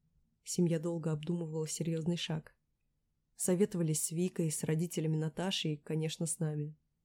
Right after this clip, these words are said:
Спустя неделю они решились на удочерение близняшек. Подруга успела стать официальной мамой Вики после свадьбы.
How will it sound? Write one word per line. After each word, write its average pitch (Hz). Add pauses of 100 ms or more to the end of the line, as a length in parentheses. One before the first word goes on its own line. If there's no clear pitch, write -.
(580)
Спустя -
неделю 165
они 156
решились 160
на 160
удочерение 160
близняшек. 165 (800)
Подруга 175
успела 170
стать 180
официальной 165
мамой 156
Вики 175
после 160
свадьбы. 151